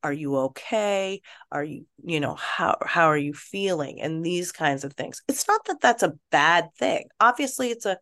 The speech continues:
it's a comforting reaction, but it often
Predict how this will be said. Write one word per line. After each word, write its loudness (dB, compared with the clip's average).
it's -2
a 6
comforting 2
reaction, 2
but 6
it 0
often 4